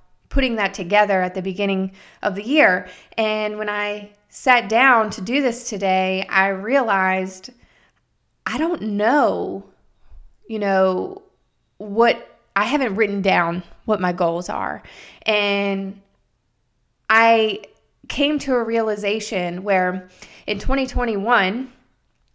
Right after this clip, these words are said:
no, I'm sorry, twenty twenty-two, gosh, it's getting away from me. It's twenty twenty-three, guys. Oh my gosh. So at the beginning of twenty twenty-two, I was kind of at a place where I didn't know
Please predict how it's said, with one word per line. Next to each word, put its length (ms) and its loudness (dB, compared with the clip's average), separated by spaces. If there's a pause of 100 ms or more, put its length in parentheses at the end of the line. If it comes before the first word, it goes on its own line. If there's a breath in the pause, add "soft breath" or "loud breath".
(140)
no, 140 0
I'm 180 -4
sorry, 340 -4
twenty 280 4
twenty-two, 920 0
gosh, 500 -6
it's 140 -16
getting 240 -10
away 220 -8
from 180 -10
me. 100 -6
It's 120 -10
twenty 240 -2
twenty-three, 440 -2
guys. 300 0
Oh 80 -2
my 160 -4
gosh. 300 -4 (380 loud breath)
So 640 8 (840 loud breath)
at 120 -2
the 40 -4
beginning 300 2
of 80 2
twenty 260 4
twenty-two, 560 2
I 120 6
was 160 -2
kind 280 -2
of 100 0
at 120 6
a 80 4
place 460 0
where 600 4 (180 loud breath)
I 40 2
didn't 360 -4
know 880 4